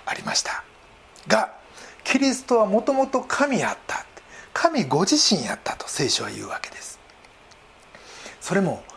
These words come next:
この一節、「はじめに」とあり、その後、「あった、あった、あった」と三回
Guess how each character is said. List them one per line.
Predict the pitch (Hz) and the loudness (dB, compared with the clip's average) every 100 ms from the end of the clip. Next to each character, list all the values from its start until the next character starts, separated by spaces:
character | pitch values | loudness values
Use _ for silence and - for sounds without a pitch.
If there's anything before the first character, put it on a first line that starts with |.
| - | -12
こ | - 156 | -6 -4
の | 160 | -2
一 | 175 | -2
節、 | - 202 190 101 - - - - - - - | 0 0 0 -8 -10 -20 -20 -20 -20 -20 -6
「は | - 139 | -2 -2
じ | 147 185 | 0 2
め | 196 190 | 4 4
に」 | 202 254 208 - - - - - - | 6 4 2 -6 -20 -20 -20 -20 -4
と | - | 0
あ | - | 0
り、 | - 123 | -2 -4
そ | 180 | 2
の | 202 | 2
後、 | 135 - 110 107 - - - - | 2 0 -6 -6 -18 -20 -20 -4
「あ | 135 | -2
っ | 147 - | -2 0
た、 | 240 160 | 2 2
あ | |
っ | 135 - | -2 -2
た、 | 143 123 | 0 0
あ | |
っ | 107 | -2
た」 | 147 | -4
と | - | -2
三 | - - 170 | 0 2 2
回 | 185 196 | 2 2